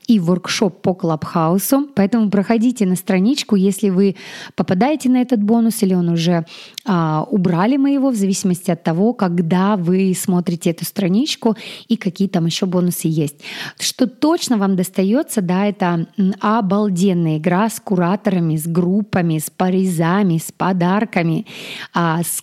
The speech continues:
классной командой, в ко-, с которой вы вместе будете проходить,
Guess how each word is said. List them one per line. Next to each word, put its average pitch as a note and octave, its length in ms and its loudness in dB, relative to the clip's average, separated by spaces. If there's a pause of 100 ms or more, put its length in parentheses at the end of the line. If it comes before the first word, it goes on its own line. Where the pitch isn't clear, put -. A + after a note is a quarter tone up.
классной G#3+ 580 0
командой, F#3+ 600 2
в - 60 -6
ко-, F#3+ 140 0
с - 140 -12
которой F#3 320 0
вы F#3+ 140 2
вместе F#3+ 420 0
будете F3+ 300 -2
проходить, F3+ 640 -2